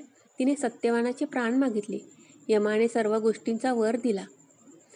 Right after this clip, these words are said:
सत्यवानाचे प्राण परत आले. अशा प्रकारे आपल्या पतिव्रता धर्मामुळे व दिव्य गुणामुळे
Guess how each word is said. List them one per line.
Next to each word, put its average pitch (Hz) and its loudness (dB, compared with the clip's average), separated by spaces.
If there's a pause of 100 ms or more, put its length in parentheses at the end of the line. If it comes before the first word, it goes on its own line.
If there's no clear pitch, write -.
(260)
सत्यवानाचे 214 0
प्राण 220 -2
परत 226 0
आले. 196 -4 (500)
अशा 208 -4
प्रकारे 214 -2 (320)
आपल्या 247 -4
पतिव्रता 233 -2
धर्मामुळे 226 0 (640)
व 220 4
दिव्य 208 4
गुणामुळे 226 0